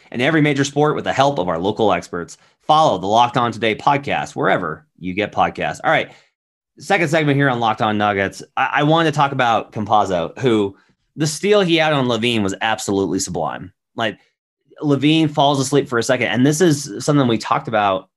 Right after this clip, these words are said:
on Locked On Nuggets. Specifically, Adam talked about this on the, on the Locker Room app. He was asked about, to explain some of the stuff that Campazzo does that nobody else tries.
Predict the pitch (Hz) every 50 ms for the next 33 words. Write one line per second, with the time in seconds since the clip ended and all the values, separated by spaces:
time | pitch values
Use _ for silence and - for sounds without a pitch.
0 | _ _ _ _ _ _ _ _ _ _ _ _ - 117 117 120 120 117 113 110
1 | 113 - 113 101 98 95 98 110 113 101 92 87 85 78 - - - - - 110
2 | - 127 117 123 - 117 - - - 104 107 107 101 90 90 - 95 87 - 98
3 | 90 87 - 87 87 95 90 90 87 87 - - - 104 98 92 90 85 - -
4 | - - 90 101 98 98 98 117 127 - - 98 92 87 85 82 80 80 - -
5 | _ _ _ _ _ _ _ _ _ _ _ _ _ _ _ _ _ _ _ -
6 | 123 143 143 131 139 143 139 139 139 135 127 113 107 104 101 82 - _ _ -
7 | 131 113 101 - - - 135 131 127 123 117 104 - - 147 147 147 139 143 -
8 | 143 131 - 117 110 - 113 107 - 120 117 120 120 107 101 104 107 104 104 104
9 | 95 92 95 104 104 107 104 95 92 90 - - 104 104 104 110 117 123 -